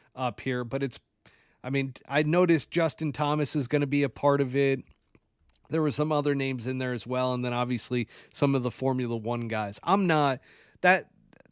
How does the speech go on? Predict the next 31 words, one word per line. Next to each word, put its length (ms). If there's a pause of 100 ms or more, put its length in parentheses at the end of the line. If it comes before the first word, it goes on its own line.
to 100
me, 720 (100)
the 340
whole, 640
the 140
match, 520
the 80
Capital 440
One, 220
the 40
match 440
and 80
everything, 560 (260)
it 60
was 120
cool 280
to 60
begin 460
with. 300
I 80
know 180
some 200
people 340
absolutely 420
love 240
this 160
stuff, 420 (360)
but 440
when 240
it 100
was 340